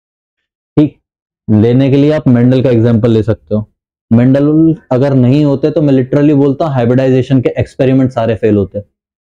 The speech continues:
बहुत लंबे समय तक। ऐसा नहीं है कि कभी एक्स-, hybridization देखने को नहीं मिलती, मिलती,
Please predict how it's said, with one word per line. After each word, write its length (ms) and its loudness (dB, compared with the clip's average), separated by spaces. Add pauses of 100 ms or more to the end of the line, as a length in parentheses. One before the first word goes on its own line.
(260)
बहुत 260 0
लंबे 320 2
समय 260 0
तक। 180 -10 (360)
ऐसा 180 -4
नहीं 140 0
है 60 2
कि 60 0
कभी 240 0
एक्स-, 240 -8
hybridization 680 0
देखने 260 0
को 80 0
नहीं 140 0
मिलती, 300 -4 (120)
मिलती, 420 2